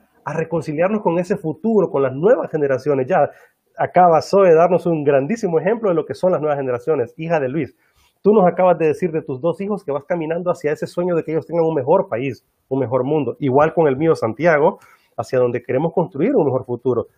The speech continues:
También miré algunas fotos tuyas, Christopher, en las redes sociales, eh, sacando a tu papá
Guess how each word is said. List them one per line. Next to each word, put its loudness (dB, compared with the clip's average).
También 0
miré 0
algunas -2
fotos -4
tuyas, -4
Christopher, -6
en -2
las -2
redes 0
sociales, -4
eh, -4
sacando -4
a -10
tu -4
papá -6